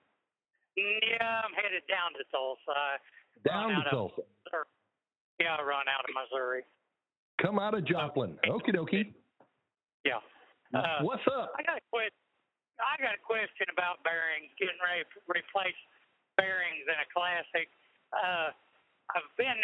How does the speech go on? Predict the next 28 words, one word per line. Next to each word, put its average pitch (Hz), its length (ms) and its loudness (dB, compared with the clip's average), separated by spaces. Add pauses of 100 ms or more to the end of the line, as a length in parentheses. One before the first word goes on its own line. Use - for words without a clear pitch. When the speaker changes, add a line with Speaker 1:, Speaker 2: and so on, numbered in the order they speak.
Speaker 1:
hearing 208 320 0
a 165 80 0
lot 180 320 2
about 175 400 -2
the, 156 240 2
uh, 143 140 0 (100)
Micro 170 480 0
Blue. 165 400 0 (400)
I 170 160 0 (160)
know 220 480 0
you 196 280 -2
guys 175 440 0 (640)
torque 214 360 0
yours 165 400 0
different, 147 440 0 (600)
and 160 120 2
I 160 240 2
agree 165 320 0
Speaker 2:
Yep. 165 80 0
Speaker 1:
with 151 160 0
the 156 120 0
way 151 200 0
you 139 80 -2 (160)
torque 160 320 -2
'em 147 140 -2 (560)
wholeheartedly. 151 1040 0
Speaker 2:
Mm-hmm. - 480 -10
Speaker 1:
Now, 165 400 0